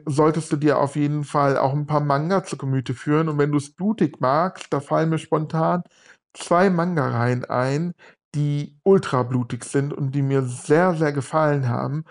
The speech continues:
Zum einen Elfenlied von Lin Okamoto. Das ist eine, im Deutschen eine sechsteilige Reihe, wobei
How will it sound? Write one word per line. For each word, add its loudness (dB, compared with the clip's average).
Zum 0
einen 2
Elfenlied 2
von 0
Lin 2
Okamoto. 0
Das 2
ist -2
eine, 2
im 0
Deutschen 2
eine 2
sechsteilige 0
Reihe, 2
wobei 2